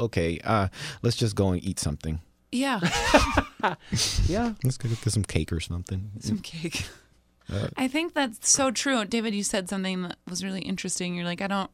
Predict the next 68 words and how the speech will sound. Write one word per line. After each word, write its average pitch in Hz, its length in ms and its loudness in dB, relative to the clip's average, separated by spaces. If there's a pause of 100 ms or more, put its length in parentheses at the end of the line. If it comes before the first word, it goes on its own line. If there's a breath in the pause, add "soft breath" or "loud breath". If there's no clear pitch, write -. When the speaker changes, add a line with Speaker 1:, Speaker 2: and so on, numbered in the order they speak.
Speaker 2:
I - 40 -4
don't 208 140 -2
really 196 140 0
know 190 180 2
what's 185 160 -2
going 185 240 0
on, 180 140 2
and 180 100 0
we 185 60 0
don't 190 180 0 (200)
really 196 220 0
know 185 160 0
how 175 220 2 (100)
to 226 260 2
do 190 160 0
this." 185 260 0
And 190 100 0
you 185 80 0
were 180 80 0
kinda 180 220 -2
talking 170 240 -2
about 165 240 0 (340 loud breath)
it's - 100 -6
not 208 140 2
a 190 60 0
race 175 240 0
thing. 175 220 0
It's 170 120 -6
a 175 40 -6
good 175 200 -2
versus 170 300 -4
bad, 175 200 2
and 175 100 0
we 180 60 0
don't 196 140 2
know 185 60 0
what 170 120 -2
that 165 160 -2
looks 190 260 -2
like, 165 220 0
and 160 200 0 (340 loud breath)
how 196 140 2
do 180 100 2
we 170 340 0
go 196 180 2
from 180 180 -2
here? 190 240 2
And 175 80 0
I 180 80 0
think - 320 -4 (480 soft breath)
a 208 60 -4
lot 202 220 4
of 196 100 2
it 202 60 2
is 185 200 0
just 175 180 -2
listening 180 500 0
and 156 120 -4
just 170 220 -2
doing 180 260 0
this 175 260 0
and 190 120 -2
just 190 420 0 (160 loud breath)
Speaker 3:
Mm-hmm. 90 360 -2
Speaker 2:
opening 214 440 2
your 196 240 0
ears 214 600 2
and, 175 380 2